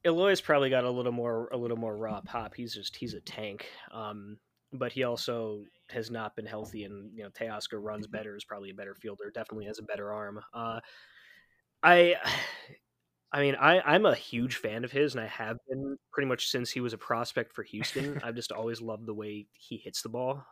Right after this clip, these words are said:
Speaker 1: um, <laughs> to <laughs> put it crudely. But, uh,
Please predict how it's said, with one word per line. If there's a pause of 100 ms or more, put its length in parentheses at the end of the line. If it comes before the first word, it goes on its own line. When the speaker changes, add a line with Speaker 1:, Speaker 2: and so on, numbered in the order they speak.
Speaker 1:
um, (920)
<laughs>
to (520)
<laughs>
put
it
crudely.
But,
uh,